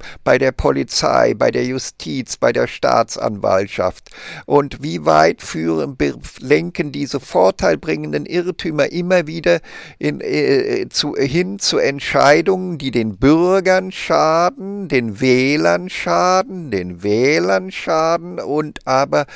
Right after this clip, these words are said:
den individuellen Karrieren und, äh, individuellen Glücksmomenten sozusagen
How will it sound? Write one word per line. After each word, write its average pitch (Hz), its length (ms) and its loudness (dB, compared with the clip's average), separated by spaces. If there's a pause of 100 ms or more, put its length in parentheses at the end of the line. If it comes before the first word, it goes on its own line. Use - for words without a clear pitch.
(280)
den 127 160 -2
individuellen 143 920 0
Karrieren 151 1000 0
und, 123 400 -4
äh, 123 280 0 (320)
individuellen 131 1000 0
Glücksmomenten 127 1200 -2
sozusagen 117 1120 -4